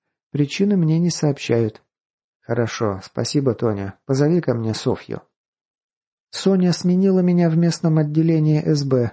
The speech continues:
Руслана Евгеньевна приказала держать её в курсе. Я в вашем распоряжении». «Не к спеху. Просто завтра надо будет венки или цветы организовать. От меня, от Ван Димыча, от нашего полка.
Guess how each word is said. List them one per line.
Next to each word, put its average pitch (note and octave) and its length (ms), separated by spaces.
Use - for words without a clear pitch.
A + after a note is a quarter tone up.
Руслана D3 500
Евгеньевна C#3+ 680
приказала C#3 500
держать C#3+ 460
её D3 200
в - 100
курсе. A#2 440
Я D3 280
в G3 120
вашем E3+ 420
распоряжении». A#2+ 800
«Не A#2+ 180
к - 60
спеху. - 480
Просто - 420
завтра B2+ 460
надо C3+ 240
будет C3 320
венки C3 340
или C3+ 240
цветы C#3 540
организовать. A2 880
От D#3+ 160
меня, C#3+ 580
от B2 200
Ван D3 260
Димыча, B2 680
от - 180
нашего B2 400
полка. A2+ 560